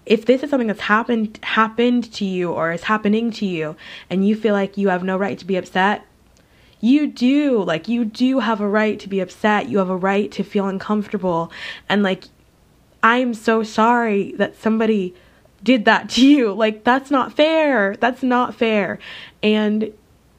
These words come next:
don't feel like you can't be upset, because you can. Like, that's not fair that that happened to you. It's not your fault.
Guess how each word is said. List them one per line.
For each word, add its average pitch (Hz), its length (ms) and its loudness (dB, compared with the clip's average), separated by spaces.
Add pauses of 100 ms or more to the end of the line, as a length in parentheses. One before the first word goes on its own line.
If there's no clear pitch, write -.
(200)
don't 247 380 0
feel 262 180 2
like 240 280 -2
you 214 560 0 (400)
can't 214 520 0 (180)
be 190 180 0
upset, - 440 -4
because 196 300 -4
you 196 60 -2
can. 175 580 -4
Like, 196 240 -6
that's 180 320 0 (320)
not 196 340 0
fair 185 220 -2
that 185 100 -2
that 170 140 0
happened 175 400 -2
to 269 60 0
you. 277 280 0 (300)
It's 185 200 -4
not 190 280 2
your 247 160 2
fault. 185 560 0